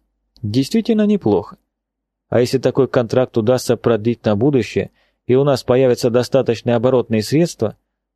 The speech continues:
то мы и автомобильную торговлю сумеем начать. Даром, что ли, у Саркиса столько места пропадает. А мимо него весь поток переселенцев идет.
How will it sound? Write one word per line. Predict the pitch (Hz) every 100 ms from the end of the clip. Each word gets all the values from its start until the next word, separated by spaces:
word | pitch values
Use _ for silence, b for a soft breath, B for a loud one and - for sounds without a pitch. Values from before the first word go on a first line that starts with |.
| -
то | 160
мы | 214 -
и | 147
автомобильную | 180 170 190 208 170 139 139 135
торговлю | 131 131 131 127 123 123
сумеем | - 123 120 117
начать. | 123 - 113 110 - _ _ _ _ _ _
Даром, | 104 104 170 165
что | - 120
ли, |
у | 120
Саркиса | - 131 - 170 127
столько | - 120 - 147
места | 123 - 101
пропадает. | 117 110 135 117 95 - _ _ _ _ _ -
А | -
мимо | 117 117 113
него | 117 147
весь | 113 117
поток | - 110 143 -
переселенцев | - 123 123 120 110 104 107
идет. | 110 107 104